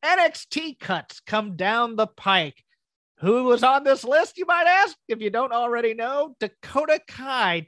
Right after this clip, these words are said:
Dexter Lumis, Malcolm Bivens, Harland, Persia Pirotta, Drenko Anthony, Sanjana George, Raylan Divine, Mila Milani, and Blair Baldwin. The last four of those, five of those, one's a referee, and I think the other four only made, may have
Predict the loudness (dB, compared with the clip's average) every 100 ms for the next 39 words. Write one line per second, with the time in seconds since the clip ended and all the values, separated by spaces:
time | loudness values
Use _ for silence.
0 | -4 -6 -6 -6 -6 -6 -8 -4 -4 -6
1 | -8 -6 -6 -8 -10 -2 0 2 -2 -8
2 | -12 -4 2 4 4 0 -4 -6 -2 -2
3 | -2 -4 -4 -2 0 0 -2 -4 -6 -20
4 | _ -16 -2 -2 0 -2 -2 -4 -6 -6
5 | -6 -6 -6 -6 -6 -6 -6 -4 -6 -6
6 | -4 -2 -2 -4 -4 -2 -2 -4 -4 -4
7 | 0 0 0 -2 -6 -10 -6 -4 -2 -2
8 | -2 -2 -4 -8 -8 -10 -8 -6 -2 -2
9 | -2 0 0 0 -4 -6 -8 -8 -8 -14
10 | _ -10 -4 -2 0 0 0 -2 -8 -18
11 | _ _ -2 -2 0 -2 -4 -6 -8 -6
12 | -4 -4 -6 -8 -6 -6 -6 -8 -10 -12
13 | -10 -6 -6 -8 -6 -6 -4 -6 -8 -8
14 | -8 -10 -10 -8 -8 -8